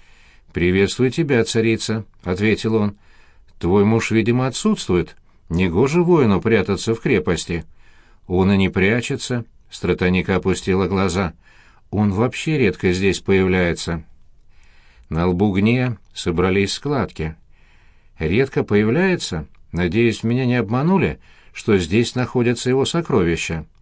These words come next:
Стратоника молчала. Данная Митридату клятва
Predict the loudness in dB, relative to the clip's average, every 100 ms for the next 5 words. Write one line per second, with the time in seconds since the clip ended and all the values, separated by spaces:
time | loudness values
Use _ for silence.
0 | _ -20 -18 -8 -4 -2 0 0 0 0
1 | 0 -2 -2 0 0 -2 -8 -20 -20 -20
2 | -20 -16 -6 -2 2 2 2 2 2 2
3 | 0 0 0 -2 0 0 0 -4 -6